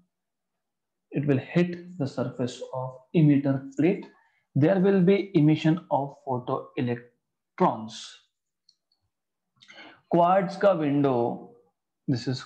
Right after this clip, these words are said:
quartz window। क्वार्ट्ज का ही क्यों लगाया? क्योंकि quartz is one way traffic,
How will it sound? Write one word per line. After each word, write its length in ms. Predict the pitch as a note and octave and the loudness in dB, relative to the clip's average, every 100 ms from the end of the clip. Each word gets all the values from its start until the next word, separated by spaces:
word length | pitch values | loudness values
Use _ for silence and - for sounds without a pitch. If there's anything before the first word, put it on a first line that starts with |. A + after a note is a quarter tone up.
| - | -2
quartz 440 | D3+ D3+ D#3+ C#3+ | 2 2 2 -2
window। 420 | C3 B2 A2+ A2 G#2 - _ _ _ _ _ | -2 0 -2 -2 -4 -8 _ _ _ _ _
क्वार्ट्ज 380 | E3 E3 F#3+ F#3+ | 2 4 2 -2
का 140 | - F#3+ | 0 0
ही 200 | E3+ F#3+ | 2 -4
क्यों 240 | - A#3+ | 0 2
लगाया? 400 | E3 B2 A#2 A#2 | 4 2 0 -2
क्योंकि 560 | B2+ C3+ - E3+ F3 - | -4 -8 0 2 2 -4
quartz 400 | C#3+ C#3 D3 D3 | 0 2 2 2
is 140 | D3 C#3 | 0 2
one 180 | D3+ E3+ E3+ | 0 0 0
way 120 | F3 | -2
traffic, 500 | F3 G3+ G3 - - | 2 0 0 -8 -18